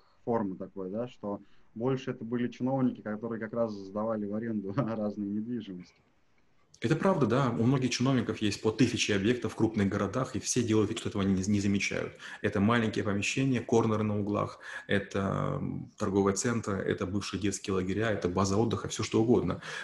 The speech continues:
Speaker 2: То есть чиновники, они, знаете, так, э, знаете, вот как вот есть во вампиры, да, вот вампир настоящий — это чиновники. Они под разными соусами у разных бизнесменов откусывают по чуть-чуть. То есть их бизнес — это кого-то поджать, отжать,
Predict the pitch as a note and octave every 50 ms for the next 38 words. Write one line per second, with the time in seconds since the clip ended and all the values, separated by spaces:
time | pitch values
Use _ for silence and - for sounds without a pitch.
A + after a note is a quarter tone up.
0 | - - G#2+ G2+ F#2 - - A#2 A#2 C#3+ D3+ C#3+ A#2+ G2 G2+ G2 F#2+ G#2 A2+ A#2+
1 | A#2 A2 G2+ A#2 A#2 - - - F#2 - - F#2 F2+ - - - - - - -
2 | - - F#2+ A#2 A#2+ A2+ G2 G#2+ G2 - - F#2+ G#2+ G2+ G2+ G#2+ F#2+ G#2+ A2 A#2+
3 | A#2+ - A#2 F#2+ F2 E2+ E2+ A2 C#3 - - F#3+ - F#2 F2+ - E3 C#3 A2+ G2
4 | - - G#2+ A#2 - - G#2 G2+ G2+ - - G#2+ G2 F2+ F2 E2 - - - -
5 | G#2 B2 C#3 C#3 C#3 - - - - - A#2 A#2 A#2 B2 A#2+ A#2 G#2+ G2+ G2 -
6 | - B2+ C3 B2+ B2 - G#2 G2 F#2+ F#2 G#2 A2+ A2+ A2 G#2 G#2+ F#2 G2 F#2+ F#2
7 | - - B2+ B2 A2+ G#2 - - - - - - - - G#2 - - - C3+ B2+
8 | - A#2 G#2+ G#2 - - G#2+ - - A#2+ A#2+ - - G2+ F2 - - - - F#2+
9 | F#2 - - - D#3 C#3 A2 G2 F#2 F#2 G#2+ A#2+ D3+ D#3 D#3 D3 C3 - - -
10 | G#2+ - F#2+ - A2+ G#2 G#2+ A2+ A2 A2 A#2 - - - - _ _ _ _ -
11 | - - G2+ F#2+ F#2 F2+ F#2 G#2+ A#2 B2 - - - - F#2+ F2+ F2+ F2+ F#2 G#2+
12 | A2+ A#2+ A#2+ -